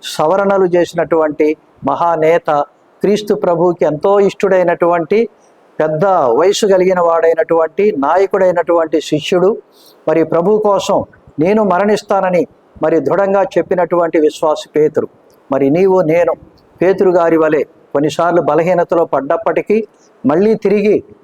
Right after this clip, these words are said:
ప్రభు యొక్క క్షమాపణ పొందుకొని ప్రభువులో సాక్ష్యంగా నిలబడడానికి సిద్ధపడదాం. పేతురు గారి వలె ప్రభు కోసం మరణిద్దాం. ఆమేన్. ప్రార్థన చేసుకుందాం. సర్వశక్తిమంతుడా, ప్రభువా, సర్వోన్నతుడైన దేవ,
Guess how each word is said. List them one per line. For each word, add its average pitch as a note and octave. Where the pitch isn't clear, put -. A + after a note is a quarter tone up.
ప్రభు E3+
యొక్క G3
క్షమాపణ F#3
పొందుకొని E3
ప్రభువులో F#3
సాక్ష్యంగా F3
నిలబడడానికి D#3
సిద్ధపడదాం. D3
పేతురు F#3+
గారి E3+
వలె D#3
ప్రభు F3
కోసం E3
మరణిద్దాం. C#3+
ఆమేన్. C3+
ప్రార్థన D#3+
చేసుకుందాం. D3
సర్వశక్తిమంతుడా, E3
ప్రభువా, F3+
సర్వోన్నతుడైన E3+
దేవ, D3